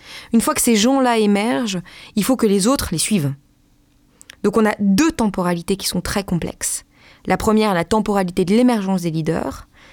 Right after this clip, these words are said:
et la deuxième, la temporalité de l'adhésion des foules. Je ne sais pas si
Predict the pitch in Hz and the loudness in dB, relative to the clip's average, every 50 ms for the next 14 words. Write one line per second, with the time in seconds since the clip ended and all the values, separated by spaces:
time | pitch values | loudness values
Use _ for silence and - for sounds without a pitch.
0 | - - - _ _ - 180 175 170 160 190 185 165 202 214 247 269 254 - - | -20 -20 -20 _ _ 0 2 2 2 2 0 2 2 2 2 4 2 2 2 0
1 | - 180 - 196 175 185 185 190 185 190 190 269 254 220 196 196 208 208 220 226 | -2 -2 0 -2 -2 -2 -2 0 0 0 0 2 2 4 4 4 2 2 2 2
2 | 202 247 254 233 202 - - - - - - - - _ _ _ _ _ _ _ | 2 2 2 2 2 0 -4 -10 -10 -12 -12 -16 -20 _ _ _ _ _ _ _
3 | _ _ _ _ _ _ _ _ _ - - - - - - - - _ _ _ | _ _ _ _ _ _ _ _ _ -20 -20 -20 -20 -20 -20 -20 -20 _ _ _
4 | _ - 175 208 220 214 - - - 294 240 - - 254 269 285 311 320 285 - | _ -2 2 4 4 4 2 2 0 0 0 0 0 0 0 0 0 -2 -2 -4
5 | - - - - 233 233 247 254 277 294 311 - | -4 -4 -4 -2 0 2 2 4 4 2 0 -2